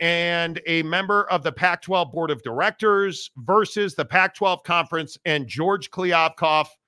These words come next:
uh, and the University of Washington, an institution of higher education and an agency of the state of Washington.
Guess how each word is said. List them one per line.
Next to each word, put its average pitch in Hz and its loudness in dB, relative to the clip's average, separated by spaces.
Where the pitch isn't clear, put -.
uh, 147 4
and 185 2
the 151 -2
University 185 -2
of 151 -2
Washington, 165 0
an 151 0
institution 175 -6
of 143 -4
higher 170 2
education 156 -4
and 139 0
an 135 -2
agency 147 -4
of 139 -4
the 127 -10
state 143 -6
of 127 -8
Washington. 131 -10